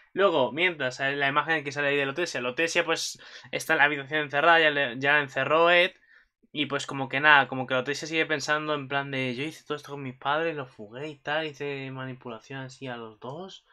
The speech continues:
con él y todo". En fin, rayadísima la Otesia,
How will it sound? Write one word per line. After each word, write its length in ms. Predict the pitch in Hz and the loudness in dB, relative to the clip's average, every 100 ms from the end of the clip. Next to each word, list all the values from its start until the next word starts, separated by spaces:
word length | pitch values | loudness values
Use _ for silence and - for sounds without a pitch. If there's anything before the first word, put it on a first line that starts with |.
| _ | _
con 220 | - 117 123 | -12 -10 -10
él 100 | 135 | -12
y 100 | 123 | -10
todo". 500 | 131 151 190 208 - _ _ _ _ _ _ - | -6 -4 -4 -6 -10 _ _ _ _ _ _ 0
En 160 | 139 | 2
fin, 280 | 135 151 110 _ _ | 6 4 2 _ _
rayadísima 840 | 131 139 143 131 131 143 147 139 | -2 4 6 8 6 2 -2 -2
la 80 | 135 | 0
Otesia, 580 | 143 185 185 185 196 208 | 2 2 2 2 2 0